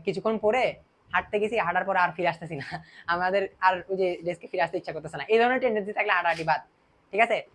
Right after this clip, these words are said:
তোমার নেচার বোঝা লাগবে, তুমি কতটা ফাঁকিবাজ। তুমি যতটা ফাঁকিবাজ হবা, তত তোমার এত এই যে স্কোপ যেগুলো দিছি, ছাড় যেগুলো দিছি, এগুলো কমা-, কমাইতে হবে, ঠিক আছে? আচ্ছা, এরপরে exactly চলে আসি, আমাদের পড়ার মেথডটাকে চেঞ্জ করা লাগবে।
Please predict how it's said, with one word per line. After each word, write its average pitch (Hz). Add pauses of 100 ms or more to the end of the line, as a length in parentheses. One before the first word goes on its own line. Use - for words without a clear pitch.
(340)
তোমার 240
নেচার 208
বোঝা 190
লাগবে, 156
তুমি 196
কতটা 202
ফাঁকিবাজ। 175 (400)
তুমি 180
যতটা 208
ফাঁকিবাজ 240
হবা, 240
তত 240
তোমার 196
এত 196
এই 202
যে 170
স্কোপ 202
যেগুলো 180
দিছি, 233
ছাড় 180
যেগুলো 185
দিছি, 180
এগুলো 170
কমা-, 165 (120)
কমাইতে 175
হবে, 127 (440)
ঠিক -
আছে? 160 (520)
আচ্ছা, 151
এরপরে 254 (560)
exactly 202
চলে 226
আসি, 180
আমাদের 170 (100)
পড়ার 190
মেথডটাকে 180 (300)
চেঞ্জ 202
করা 185
লাগবে। 135